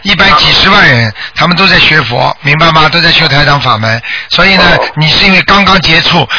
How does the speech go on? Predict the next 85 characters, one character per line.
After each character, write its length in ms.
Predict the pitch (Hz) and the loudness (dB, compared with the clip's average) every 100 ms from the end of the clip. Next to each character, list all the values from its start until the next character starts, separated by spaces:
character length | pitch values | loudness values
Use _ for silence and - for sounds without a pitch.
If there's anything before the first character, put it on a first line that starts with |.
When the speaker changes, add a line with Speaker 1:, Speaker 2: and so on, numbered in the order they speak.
| - | -2
Speaker 1:
所 140 | 170 | 0
以 40 | 175 | 0
你 100 | 151 | 0
不 120 | 185 | -2
知 140 | 180 175 | -2 0
道， 260 | 151 123 - - | 0 0 -4 -8
你 120 | 151 165 | -2 0
要 100 | 156 | 2
不 120 | 147 | 2
知 80 | - | 2
道 140 | - 165 | 2 2
那 100 | 170 | 2
个， 100 | 170 | 2
Speaker 2:
哦。 80 | 143 - - 151 156 | 0 0 0 0 0
Speaker 1:
你 100 | 170 | 0
打 200 | - - | 0 0
胎 160 | - | 0
的 80 | - | 0
孩 240 | - 139 160 | 2 0 0
子， 200 | 165 151 - - | 0 -2 -4 -4
他 120 | 156 | -2
会 220 | 160 170 | 0 0
变 240 | 139 185 160 | 0 -2 0
成 120 | 151 | 0
个 60 | 147 | 0
小 260 | - 151 165 | 0 0 0
鬼 160 | 147 | 0
的 120 | 139 135 | -2 0
鬼 240 | 151 123 | 0 2
灵 280 | 117 127 160 | 2 0 2
啊， 160 | 139 101 - - | 0 -2 -6 -4
他 120 | 151 | -2
会 140 | 165 | 0
在 160 | 147 175 | 0 0
你 100 | 135 | 0
身 260 | - 165 165 | 0 2 2
上 240 | 170 135 | 2 0
的， 160 | 113 - - - | -2 -6 -12 -4
然 120 | 147 | 0
后 140 | 180 190 | 2 2
呢， 100 | 170 | 2
Speaker 2:
哦。 40 | |
Speaker 1:
经 160 | - 185 | 0 0
常 160 | 160 | 0
到 140 | 156 170 | 0 0
你 100 | 135 | 0
孩 180 | - 113 | -2 -2
子 100 | - | -2
身 200 | - 156 | 0 0
上， 200 | 156 135 - - - | 0 0 -4 -8 -2
因 120 | 185 | 0
为 80 | 190 | 2
他 80 | 170 | 0
恨 340 | - 160 175 | 0 0 0
你 100 | 135 | 0
嘛， 180 | 113 123 | 0 -2
因 100 | 151 | 0
为 80 | 165 | 0
你 100 | 151 | 2
把 100 | 147 | 0
他 80 | 147 | 0
打 200 | 143 139 | 0 -2
死 180 | - 120 | -2 -6
了 80 | 107 | -6
嘛， 180 | 98 95 - - | -8 -10 -16 -10
你 100 | 160 | -4
听 120 | 180 | 0
得 80 | 190 | 0
懂 140 | 160 151 | 2 2
吗？ 120 | 160 | 2
Speaker 2:
嗯。 220 | 151 - - | 0 -2 -4
Speaker 1:
然 140 | - 175 | 0 2
后 100 | 185 | 2
他 120 | 175 | 0
就 140 | 165 165 - - | 0 0 -2 -2
在 120 | 190 | 0
孩 220 | - 180 | 0 0
子 100 | 170 | 0
身 180 | - 170 | 0 0
上 140 | 156 | 0
经 160 | 160 160 | 0 0
常 100 | 160 | 0
跟 120 | 165 | 0
你 80 | 156 | 0
闹， 140 | 156 | 0